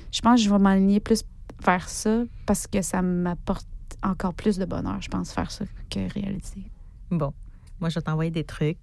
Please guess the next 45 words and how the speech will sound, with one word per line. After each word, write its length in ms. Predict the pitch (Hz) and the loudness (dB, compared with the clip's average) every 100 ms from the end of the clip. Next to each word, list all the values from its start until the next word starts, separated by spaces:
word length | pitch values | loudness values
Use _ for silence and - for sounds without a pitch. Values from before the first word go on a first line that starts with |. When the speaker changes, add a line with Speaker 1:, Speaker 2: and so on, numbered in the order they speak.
| - | -10
Speaker 2:
Sinon, 380 | - 156 151 | -4 -2 0
moi, 220 | 151 156 175 175 - | 0 -2 -4 -6 -8
je 200 | - - | -8 -2
vais, 180 | 147 131 151 156 - - - - - - - - | -2 -2 -4 -8 -12 -16 -16 -14 -14 -12 -14 -14
je, 120 | - - 160 - - | -12 -8 -8 -10 -6
je 60 | 180 | -2
vais 40 | |
faire 180 | 196 254 | 0 0
des 100 | 214 | 0
films. 300 | - 143 151 151 - - - - - - - - | -2 -4 -6 -8 -14 -16 -16 -16 -16 -16 -14 -4
J'ai, 200 | 190 - | -2 0
j'ai, 200 | 160 - - - | 0 -2 -4 -2
moi, 240 | 185 202 | 2 2
j'ai, 220 | 214 175 | 2 2
j'ai 120 | 160 | 2
jamais 300 | 165 185 214 | 4 4 4
compris 460 | 240 185 160 - 214 | 2 0 -2 -2 2
la 100 | 185 | 4
notion 480 | 170 165 - 185 185 | 4 2 2 0 0
de 60 | |
vouloir 300 | 160 156 170 - | 0 0 0 2
être 160 | 156 | 0
célèbre. 640 | - - 143 147 165 - - | 0 0 2 2 0 -4 0
Moi, 80 | 165 | 4
je 80 | 170 | 4
dis 80 | - | 6
toujours 260 | 165 160 | 4 6
que 80 | 180 | 4
je 40 | - | 0
suis 120 | 156 | 0
une 60 | |
célèbre 440 | - - 156 160 170 | 0 2 4 4 6
inconnue. 520 | 147 165 143 147 190 - | 4 6 6 4 2 0
Je 60 | |
vais 80 | 170 | -2
continuer 340 | 147 151 165 180 | 2 0 0 0
à 80 | |
le 60 | 160 | 0
dire 240 | 147 175 | 0 0
tant 180 | 170 160 | 2 2
aussi 180 | 147 - | 2 2
longtemps 460 | 147 143 - 160 160 | 2 2 0 -2 0
que, 320 | 139 123 123 | -2 -4 -6
tu 60 | 160 - - - - - | -10 -14 -16 -16 -16 -14
sais. 180 | - 165 | -8 -8